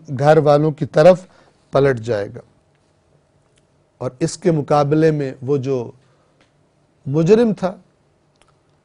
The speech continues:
اور دنیا میں اپنے، اپنے بچوں، بیوی، گھر والوں کی خوشی کے لیے خدا کو بھول گیا تھا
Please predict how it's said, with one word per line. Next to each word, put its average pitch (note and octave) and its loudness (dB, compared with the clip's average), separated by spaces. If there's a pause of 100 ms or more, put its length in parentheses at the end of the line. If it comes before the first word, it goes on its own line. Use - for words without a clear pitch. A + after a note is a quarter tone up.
(100)
اور C#3 -6
دنیا G3+ 4
میں A3+ 4 (400)
اپنے، G3+ 4 (600)
اپنے F#3+ 0
بچوں، F3+ 2
بیوی، F#3+ 0
گھر F3+ 4
والوں G3+ 4
کی F#3 -2
خوشی F#3 -2
کے G3 2
لیے G3 0
خدا F3+ 2
کو G3+ 2
بھول F#3+ 2
گیا F#3+ 4
تھا F3 0